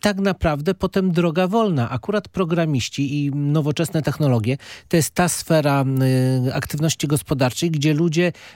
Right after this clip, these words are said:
dość łatwo zmieniają miejsce pracy, dość łatwo, y, z-, przeprowadzają się nawet. Teraz oczywiście praca zdalna czasami to zastępuje, więc tu jest ogromna elastyczność. I to jest taki przykład, jak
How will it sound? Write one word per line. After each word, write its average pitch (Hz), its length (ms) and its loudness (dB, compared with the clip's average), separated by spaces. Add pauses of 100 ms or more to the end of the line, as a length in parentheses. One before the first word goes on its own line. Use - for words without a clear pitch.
dość 156 360 0
łatwo 165 500 0
zmieniają 135 600 2
miejsce 151 460 0
pracy, 120 420 -2
dość 156 340 -2
łatwo, 147 540 0 (360)
y, - 40 -6 (920)
z-, 117 480 -4
przeprowadzają 156 880 2
się 123 180 -2
nawet. 127 300 -4
Teraz 139 240 -2
oczywiście 127 440 -4
praca 131 300 0
zdalna 117 400 0
czasami 110 380 -2
to 113 100 -4
zastępuje, 117 560 -2 (340)
więc 165 200 0
tu 196 100 2
jest 185 180 2
ogromna 165 480 2
elastyczność. 147 600 -2 (280)
I 160 60 -4
to 202 80 0
jest 190 100 -2
taki 196 260 -2
przykład, 185 640 -2
jak 165 280 0